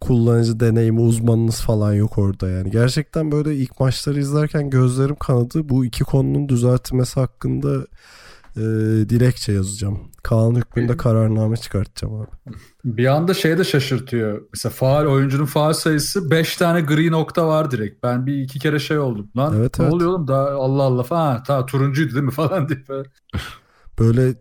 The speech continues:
Speaker 1: şey time out oluyor. Sol üstte time out yazıyor ama böyle kafam kadar time out.
Speaker 2: <laughs>
Speaker 1: Anlıyorum abi time out da hani kaç tane kalmış falan. Onları da yaz. Böyle bir altından progress bar'la göstermişler falan abi.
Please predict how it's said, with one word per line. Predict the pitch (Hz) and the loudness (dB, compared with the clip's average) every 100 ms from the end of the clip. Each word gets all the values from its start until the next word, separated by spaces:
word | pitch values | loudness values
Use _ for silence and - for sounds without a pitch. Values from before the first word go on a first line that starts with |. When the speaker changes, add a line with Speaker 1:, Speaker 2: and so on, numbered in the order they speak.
| - | -10
Speaker 1:
şey | - 131 120 | -6 -4 -4
time | - - 120 131 131 | -2 2 4 4 4
out | 120 - | 2 2
oluyor. | 107 104 120 | 0 2 0
Sol | - - 113 110 113 | -2 -2 0 2 0
üstte | - - - | -2 -4 -4
time | - - 117 117 120 | -2 2 4 4 4
out | 107 - 104 | 2 0 -2
yazıyor | 98 110 135 | -2 0 0
ama | 110 | 2
böyle | 107 | 0
kafam | - - 101 - 113 113 | 0 -2 -2 0 0 0
kadar | 113 104 101 | -2 0 -2
time | - 110 107 104 | -2 -2 0 0
out. | 95 - - - _ _ - - | -2 -6 -12 -20 _ _ -20 -4
Speaker 2:
<laughs> | 151 160 131 | -2 -2 -2
Speaker 1:
Anlıyorum | 117 113 120 131 113 | 0 2 4 4 4
abi | 98 98 | 2 0
time | - - 107 104 123 | -2 -2 0 2 0
out | 160 - - | 0 -4 -4
da | |
hani | 101 101 101 - - | -2 -2 -4 -6 -2
kaç | 113 - | -2 0
tane | 110 104 101 98 - | 0 2 0 -2 -6
kalmış | - 95 95 | -8 -6 -6
falan. | - 104 | -4 -2
Onları | 95 107 110 117 117 | 0 0 0 -2 0
da | 107 | -2
yaz. | 107 110 | -2 0
Böyle | 110 113 | 2 2
bir | 120 | 2
altından | 107 110 107 120 117 117 117 113 - - - - | 2 0 0 -2 0 2 0 -2 -10 -16 -14 -2
progress | - 123 117 113 120 - - | 2 6 4 4 2 2 2
bar'la | 113 113 113 | 2 4 2
göstermişler | 107 107 - 107 101 - 110 104 | 2 0 0 -2 -2 -4 -2 -2
falan | - 107 104 | -2 -4 -4
abi. | 139 | -4